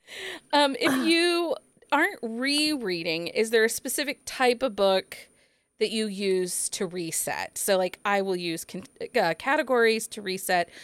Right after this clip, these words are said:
Speaker 1: Leah always goes for the dirty, naughty novellas.
Speaker 2: Yep. Uh, yep, I do.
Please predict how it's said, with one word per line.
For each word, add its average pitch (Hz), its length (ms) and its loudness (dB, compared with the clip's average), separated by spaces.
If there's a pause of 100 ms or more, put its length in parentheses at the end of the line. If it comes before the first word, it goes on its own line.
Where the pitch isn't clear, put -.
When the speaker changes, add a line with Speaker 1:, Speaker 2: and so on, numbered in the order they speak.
(280)
Speaker 1:
Leah 220 260 4
always 196 320 2
goes 185 260 -2
for 190 120 -8
the 185 100 -4
dirty, 180 300 -2
naughty 170 560 -6
novellas. 165 1000 -4 (340)
Speaker 2:
Yep. - 260 -10 (220)
Uh, 190 100 -14
yep, 208 240 -4
I 233 80 2
do. 180 440 -6